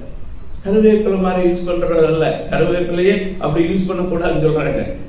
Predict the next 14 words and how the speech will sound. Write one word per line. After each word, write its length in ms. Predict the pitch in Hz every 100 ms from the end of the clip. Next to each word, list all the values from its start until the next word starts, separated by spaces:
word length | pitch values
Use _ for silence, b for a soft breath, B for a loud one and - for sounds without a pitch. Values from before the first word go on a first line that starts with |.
| 143
கருவேப்பிலை 540 | 156 170 156 165 180
நல்லது, 360 | 156 156 165 151
சாப்பிடணும். 640 | 160 156 - 147 120 120
கருவேப்பிலை 500 | 139 170 160 160 175
நல்லது 400 | 160 160 165 147
நம்ம 180 | 135 127
உடல், 360 | 120 123 120
உடலுக்கு. 420 | 123 123 117 107 - - - - - - - - - -
ஆனா 500 | - 190 202 202 -
நம்ம 160 | 165 180 185
தூக்கி 280 | 208 190
தூர 240 | 196 196 196
போட்டு 220 | 190 -
பழக்கம். 460 | 160 151 147 120